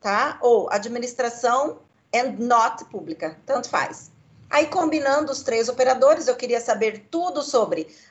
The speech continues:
administração e gestão nuclear, ou administração, é, nuclear, not pública. Então, eu coloco tudo isso ali, administração and nuclear, or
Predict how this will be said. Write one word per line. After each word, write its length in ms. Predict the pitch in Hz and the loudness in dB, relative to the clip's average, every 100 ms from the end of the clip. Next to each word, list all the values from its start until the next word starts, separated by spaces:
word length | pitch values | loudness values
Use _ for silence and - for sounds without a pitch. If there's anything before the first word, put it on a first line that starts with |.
| - | -2
administração 1300 | 247 330 294 262 233 226 - 175 - 220 240 302 440 - _ _ _ _ _ - | 0 0 0 -2 -2 -4 -4 -6 -2 2 4 4 0 -14 _ _ _ _ _ -4
e 160 | 311 | -2
gestão 840 | 339 269 247 - 220 233 277 311 - _ _ | 2 2 2 0 4 4 4 0 -8 _ _
nuclear, 800 | 202 233 302 294 294 208 175 165 | -6 -2 0 2 4 4 2 2
ou 160 | 226 277 | 4 4
administração, 1120 | 262 254 233 220 - 190 - 220 226 277 466 - _ _ - | 4 -2 -8 -8 -8 -8 -2 2 2 2 -2 -12 _ _ -4
é, 460 | 208 214 214 202 | 2 6 6 6
nuclear, 680 | 220 254 269 247 190 143 - - | 4 2 4 4 2 -2 -6 -4
not 360 | 214 233 - | 0 0 -2
pública. 600 | - 247 175 160 131 - _ | -6 -6 -6 -10 -10 -10 _
Então, 280 | - 226 277 | 0 0 2
eu 100 | 233 | -2
coloco 400 | - 214 202 202 | 0 2 2 0
tudo 380 | 226 320 320 262 | -4 -4 -2 -2
isso 240 | 254 262 | -2 0
ali, 400 | 240 226 285 285 - | -2 0 -4 -6 -12
administração 1300 | - 185 202 202 190 180 - 160 - 220 233 254 254 262 _ _ | -2 -2 0 -4 -4 -4 -4 -4 0 4 6 4 2 -4 _ _
and 380 | 277 277 269 262 220 214 | 6 6 6 2 -2 -4
nuclear, 920 | 202 233 226 220 214 214 240 262 - _ _ - | -6 -4 0 2 2 2 0 -4 -16 _ _ 0
or 520 | 233 226 214 240 - | 4 6 4 2 -4